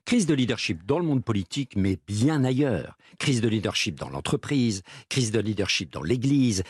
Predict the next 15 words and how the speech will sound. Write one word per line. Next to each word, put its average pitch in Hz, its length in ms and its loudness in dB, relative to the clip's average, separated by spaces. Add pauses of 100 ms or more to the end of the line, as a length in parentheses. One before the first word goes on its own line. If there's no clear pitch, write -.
(160)
crise 127 220 0
de 120 80 2
leadership 104 500 -2
dans 85 100 -6
l'université. 127 920 2
Euh, 110 100 -4
comme 110 160 -2
je - 80 -2
suis 113 140 0
prof, 123 360 0
je 104 80 0
connais 98 240 0
bien 131 140 0
les 147 60 0
choses. 147 220 0